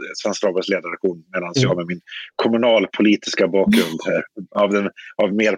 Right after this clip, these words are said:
Speaker 1: praktisk natur.
Speaker 2: Ja.
Speaker 1: Eh, eh, men så att jag är inte helt främmande inför, eh, den här idén. Men jag tycker att, eh,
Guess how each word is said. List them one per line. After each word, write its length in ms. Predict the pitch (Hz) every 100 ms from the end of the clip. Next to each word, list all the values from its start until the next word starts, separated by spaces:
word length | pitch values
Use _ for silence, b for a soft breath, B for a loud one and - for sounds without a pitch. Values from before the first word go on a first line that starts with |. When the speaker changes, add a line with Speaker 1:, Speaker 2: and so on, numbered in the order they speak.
| -
Speaker 1:
praktisk 540 | 120 110 - 90 - 98
natur. 480 | 90 - 95 78 - B B B B B -
Speaker 2:
Ja. 200 | 92 139
Speaker 1:
Eh, 80 | 90 85 - _ _ B B B - 101
eh, 60 | 101 98
men 200 | 117 120 113
så 300 | - - 123
att 80 | 117 110 104 98
jag 340 | 107 135 127
är 40 | 117
inte 200 | 107 110
helt 220 | 104 92
främmande 680 | 107 98 95 90 87 85
inför, 400 | 82 85 - 87 82
eh, 440 | 82 80 82 80 80 - _ _ _ _ _
den 100 | -
här 180 | 87 85
idén. 300 | 80 90 98 - B B -
Men 100 | 98
jag 120 | 92
tycker 220 | 98 - 98
att, 220 | -
eh, 60 | -